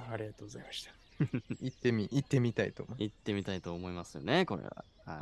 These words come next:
Speaker 1: はい。
Speaker 2: って感じですね。って感じで、普段は、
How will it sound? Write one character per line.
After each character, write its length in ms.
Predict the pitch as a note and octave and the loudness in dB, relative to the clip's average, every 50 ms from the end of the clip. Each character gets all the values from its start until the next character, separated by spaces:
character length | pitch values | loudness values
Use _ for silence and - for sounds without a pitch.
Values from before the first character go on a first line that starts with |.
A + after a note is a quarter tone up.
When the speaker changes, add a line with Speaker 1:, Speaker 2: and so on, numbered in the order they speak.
| A2 F2+ | 0 0
Speaker 1:
は 20 | |
い。 40 | - | 0
Speaker 2:
っ 540 | - - D#3+ D#3 - _ - - - - - | -4 -8 -12 -20 -20 _ -20 -20 -20 -16 -16
て 40 | - | -14
感 220 | - - D#2+ D2 | -10 -10 -10 -10
じ 120 | - - - | -10 -10 -12
で 80 | - - | -12 -10
す 120 | - D2 | -6 -2
ね。 220 | F2 G#2+ A2+ A2+ - - - - - - - - - - - - - - | 2 2 2 2 0 -6 -12 -14 -14 -16 -18 -20 -20 -20 -20 -20 -20 4
っ 0 | |
て 80 | _ C#3 | _ 8
感 140 | D3+ F3+ E3+ | 10 10 10
じ 80 | D3 | 12
で、 240 | D3 D#3 C#3 - - - | 10 10 10 8 4 -2
普 100 | - - | 0 6
段 160 | B2+ B2+ A2 G2 | 6 8 8 8
は、 180 | F2+ F2+ - | 6 4 2